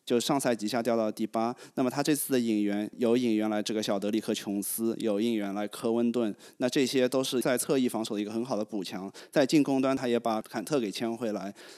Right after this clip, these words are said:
那我觉得从进攻端和防守端来说都不会比上赛季弱，所以说我很看好开拓者下赛季能够冲击前四甚至前二的排位。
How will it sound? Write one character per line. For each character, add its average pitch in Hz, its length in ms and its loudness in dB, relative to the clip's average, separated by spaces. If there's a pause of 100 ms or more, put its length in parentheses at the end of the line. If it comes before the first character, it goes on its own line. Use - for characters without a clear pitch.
(120)
那 135 140 2
我 117 80 2
觉 117 120 2
得 123 120 4
从 123 200 0
进 135 200 4
攻 135 140 0
端 131 140 0
和 123 100 -4
防 113 240 -4
守 107 160 -4
端 107 160 -4
来 101 120 -6
说 101 240 -6 (100)
都 135 140 0
不 113 200 -4
会 123 160 2
比 92 100 -8
上 113 220 -4
赛 104 160 -6
季 98 160 -8
弱， 104 200 -4
所 123 160 -4
以 117 40 -2
说 123 120 -4
我 107 140 -2
很 104 180 -10
看 156 200 -4
好 120 100 -4
开 104 180 -4
拓 101 200 -4
者 - 160 -8
下 107 160 -4
赛 98 180 -8
季 95 200 -10
能 98 160 -8
够 117 140 -2
冲 107 240 -4
击 104 140 -8
前 98 260 -6
四 101 240 -4 (280)
甚 131 240 2
至 113 100 -4
前 98 220 -6
二 104 200 0
的 92 120 -8
排 90 220 -12
位。 98 220 -6